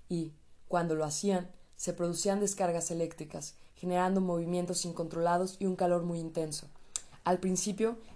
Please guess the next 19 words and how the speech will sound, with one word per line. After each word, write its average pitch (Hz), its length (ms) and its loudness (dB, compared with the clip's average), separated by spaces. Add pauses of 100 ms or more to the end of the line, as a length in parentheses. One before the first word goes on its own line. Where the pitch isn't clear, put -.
ese 208 220 4
movimiento 202 540 6
no 185 160 4
era 180 140 4
entendido. 175 520 -2 (440)
Los 170 140 0
seres 220 320 4
ideas 185 360 4
descubrieron 190 600 2
que 196 160 2
esos 196 240 0
cristales, 180 640 -2 (240)
unidos 196 460 4
a 175 120 4
otros 180 300 0
elementos, 196 640 0 (240)
automáticamente 190 920 2
se 180 140 -2
impulsaban, 160 640 0